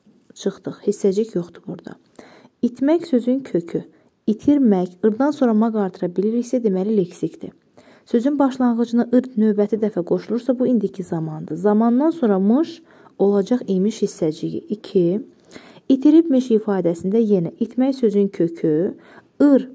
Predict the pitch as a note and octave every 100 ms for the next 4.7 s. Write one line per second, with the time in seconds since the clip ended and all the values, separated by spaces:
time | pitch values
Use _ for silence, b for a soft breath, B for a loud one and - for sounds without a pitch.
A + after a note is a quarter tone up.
0 | - _ _ _ - - G#3+ F#3+ F#3 E3
1 | - _ _ - - _ - F#3 F3+ F3
2 | E3 E3+ E3+ E3 E3 E3+ F3+ - F3+ -
3 | - E3+ C#3 - D#3 A3 - B B B
4 | _ A#3 A3+ B3+ B3+ C4 C4